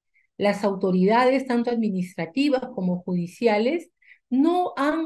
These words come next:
utilizado la prueba indiciaria existente y se han, eh, amparado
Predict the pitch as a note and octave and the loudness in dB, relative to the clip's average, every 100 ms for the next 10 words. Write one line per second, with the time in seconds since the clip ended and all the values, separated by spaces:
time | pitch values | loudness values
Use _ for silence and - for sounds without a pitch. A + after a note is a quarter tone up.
0 | - A#3 G#3+ F#3+ F#3 - B3 B3 B3+ B3 | -4 -6 -4 -6 -6 -4 0 2 2 2
1 | G3+ F3+ A3 B3 B3 A3+ G3 F3 E3+ - | 0 0 2 2 2 0 -2 -4 -8 -4
2 | A#3+ C4 B3+ F#3+ E3+ E3+ F#3+ F3+ - F3 | 0 2 2 0 -2 -2 -4 -8 -8 -14
3 | - - F#3+ G3 G3 G3+ A3+ A3 C4+ C4+ | -8 -4 -2 -2 -2 -2 -2 0 2 2
4 | C4 - - - F3+ F3+ F#3 F#3+ G3 A3 | 2 -4 -8 -2 0 0 -2 0 0 2
5 | D#4 C4+ A3+ C4 | 4 6 6 4